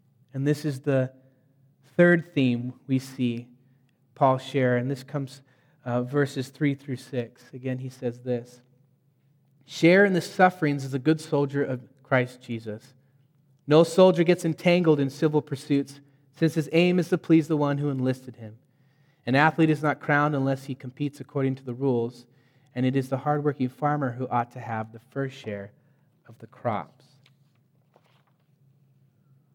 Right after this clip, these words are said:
Paul, remember, is writing this from a Roman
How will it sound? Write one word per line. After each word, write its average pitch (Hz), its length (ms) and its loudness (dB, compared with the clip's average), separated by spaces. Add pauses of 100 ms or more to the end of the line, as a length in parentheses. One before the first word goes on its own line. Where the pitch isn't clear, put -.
(120)
Paul, 165 380 8
remember, 143 400 2
is 131 180 0
writing 147 400 2
this 139 280 -2
from 131 200 -4
a 123 60 0
Roman 135 540 -2